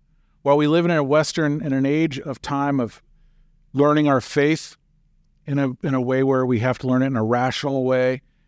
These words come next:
and we, which is very important, but also a way where we are debating each other, Jesus teaches us this, this way in care. You see,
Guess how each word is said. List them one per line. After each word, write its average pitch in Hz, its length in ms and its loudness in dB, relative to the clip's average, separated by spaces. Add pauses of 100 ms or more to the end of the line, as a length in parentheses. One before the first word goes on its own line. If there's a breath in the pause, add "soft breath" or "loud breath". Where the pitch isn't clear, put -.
and 123 320 -2
we, 131 360 -2 (380)
which 139 220 -6
is 117 120 0
very 143 240 2
important, 135 540 0
but 127 100 -2
also 139 420 0
a 123 60 0
way 123 200 0
where 123 180 2
we 123 160 0
are 113 120 0
debating 131 440 0
each 120 200 -2
other, 113 260 -2 (1120)
Jesus 175 420 0
teaches 147 420 -2
us 131 240 0
this, - 380 -6 (220)
this - 220 -10 (180)
way 139 220 0
in 127 160 -2
care. 110 460 -2 (600)
You - 80 -8
see, 147 360 -2